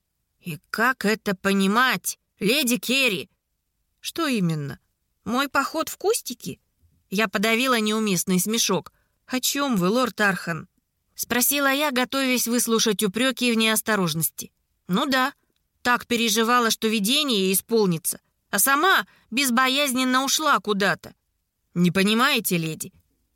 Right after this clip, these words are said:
Мужчина на миг презрительно скривил губы.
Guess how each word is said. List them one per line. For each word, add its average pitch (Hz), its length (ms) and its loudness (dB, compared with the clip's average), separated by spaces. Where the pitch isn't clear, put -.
Мужчина 254 580 0
на 247 140 2
миг 262 280 -2
презрительно 233 720 0
скривил 220 500 0
губы. 190 420 -4